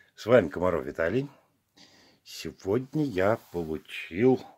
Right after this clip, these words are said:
посылочку с табаком.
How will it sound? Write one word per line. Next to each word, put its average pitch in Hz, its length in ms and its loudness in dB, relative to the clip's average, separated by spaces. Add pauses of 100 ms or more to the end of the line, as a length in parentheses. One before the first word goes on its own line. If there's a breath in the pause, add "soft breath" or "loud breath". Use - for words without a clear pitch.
(140)
посылочку 98 960 0 (1500 loud breath)
с - 140 -14
табаком. 90 1000 0